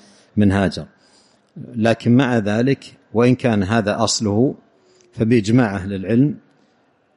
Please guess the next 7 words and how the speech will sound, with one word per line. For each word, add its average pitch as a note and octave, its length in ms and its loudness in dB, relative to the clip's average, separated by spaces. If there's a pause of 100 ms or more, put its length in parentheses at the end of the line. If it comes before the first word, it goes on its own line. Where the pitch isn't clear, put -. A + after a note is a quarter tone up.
(140)
أن A#2 280 4 (340)
المرأة A2+ 440 2
لا B2 140 2
عليها، F#2 520 0
ليس A2 260 -2
عليها F2 300 -4
رمل E2 320 -4